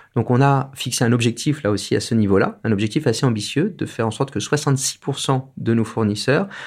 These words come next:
à l'horizon deux mille trente aient les mêmes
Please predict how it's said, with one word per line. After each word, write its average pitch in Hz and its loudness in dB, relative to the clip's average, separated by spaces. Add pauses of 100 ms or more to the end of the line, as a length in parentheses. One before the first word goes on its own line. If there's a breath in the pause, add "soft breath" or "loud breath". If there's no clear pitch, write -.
(140 loud breath)
à 117 0
l'horizon 127 4 (180)
deux 120 0
mille 113 2
trente 151 0 (280 loud breath)
aient 107 2
les 110 4
mêmes 156 4